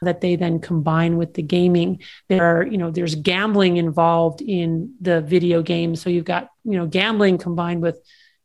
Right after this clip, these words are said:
video games combined with social media, all of which, by the way, increases potency, 'cause when we combine drugs,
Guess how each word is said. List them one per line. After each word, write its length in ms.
video 340
games 340
combined 320
with 120
social 320
media, 260
all 220
of 40
which, 200
by 140
the 100
way, 160
increases 500
potency, 540
'cause 160
when 100
we 80
combine 540
drugs, 420